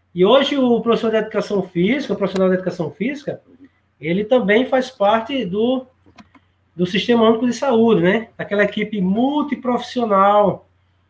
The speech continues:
tem médicos, é, enfermeiro, fisioterapeuta, é um rol muito grande de especialidades que tem lá, e lá também o profissional da educação física,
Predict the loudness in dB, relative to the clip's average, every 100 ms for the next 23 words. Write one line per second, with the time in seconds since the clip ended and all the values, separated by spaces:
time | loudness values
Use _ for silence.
0 | _ _ _ -4 2 6 6 4 0 -8
1 | -8 -8 -10 _ _ -8 -4 -4 -4 -4
2 | -2 0 2 2 0 -4 -6 -4 -6 -6
3 | -4 -2 -2 -6 -12 -16 _ _ _ _
4 | _ -8 -2 0 2 2 4 2 0 -2
5 | -2 0 0 -2 -4 -6 -4 -6 -4 -4
6 | -2 -2 -4 -6 -4 -2 -2 -4 -10 _
7 | _ _ _ -20 -8 0 2 4 2 -2
8 | -10 _ _ -20 -20 _ -18 _ -8 -4
9 | 0 0 0 -4 -6 -4 -2 0 0 -2
10 | -4 -6 -6 -8 -8 -8